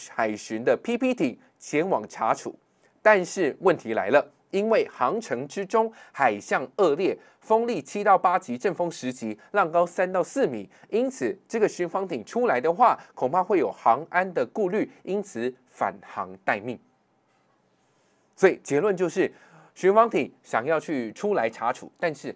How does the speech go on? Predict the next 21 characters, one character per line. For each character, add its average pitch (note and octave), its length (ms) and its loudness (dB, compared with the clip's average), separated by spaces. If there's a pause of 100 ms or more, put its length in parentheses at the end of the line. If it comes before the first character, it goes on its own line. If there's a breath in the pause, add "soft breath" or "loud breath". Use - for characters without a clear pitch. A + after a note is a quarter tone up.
海 G#2+ 180 -6
象 C3 220 -6 (260)
太 F3+ 220 -2
糟 A#2 180 -2
糕 G#2+ 220 -2
了， G#2+ 160 -6 (100)
所 - 160 -4
以 B2 60 2
他 C#3 140 -6
们 A2+ 100 -10
就 C3 180 -2 (160)
返 G2 200 -8
航 G2+ 180 -16
待 A2 160 -4
命。 G#2+ 180 -14 (760)
所 F#3 160 -2
以 C#3 60 -4
没 B2+ 140 -4
有 D3+ 100 0
驱 - 260 -2
离， A#2+ 260 -4